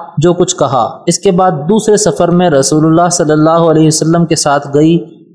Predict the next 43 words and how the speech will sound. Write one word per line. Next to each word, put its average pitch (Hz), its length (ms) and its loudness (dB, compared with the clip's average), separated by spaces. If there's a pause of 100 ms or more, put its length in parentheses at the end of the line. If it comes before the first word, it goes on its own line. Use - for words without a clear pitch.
(120)
اور 170 140 0
میرا 170 380 0
ہار 151 220 0
گم 156 380 0
ہوا 110 400 -2 (420)
اور 180 120 2
اس 185 140 0
کی 190 80 0
تلاش 151 460 0
میں 180 140 2
رکنا 156 320 0
پڑا۔ 120 360 -2
تو - 160 0
ابو 175 220 2
بکر 190 220 0
صدیق 175 500 0
نے 196 140 2
عائشہ 165 400 2
صدیقہ 160 460 0
سے 175 140 -2
کہا، 170 260 0
"اے 151 240 0
بیٹی، 160 680 -2 (200)
تو 156 220 0
ہر 175 100 0
سفر 190 320 -2
میں 190 200 2
لوگوں 170 300 2
کے 185 140 -2
لیے 180 180 4
مشقت 170 640 -2
اور 147 120 0
بلا 139 380 0
بن 147 220 0
جاتی 135 440 0
ہے۔" 104 100 -4 (800)
اسی 180 240 0
وقت 196 240 0
اللہ 160 240 2 (120)
تعالیٰ 175 260 2
نے 180 140 2
تیمم 170 500 0
کی 175 180 0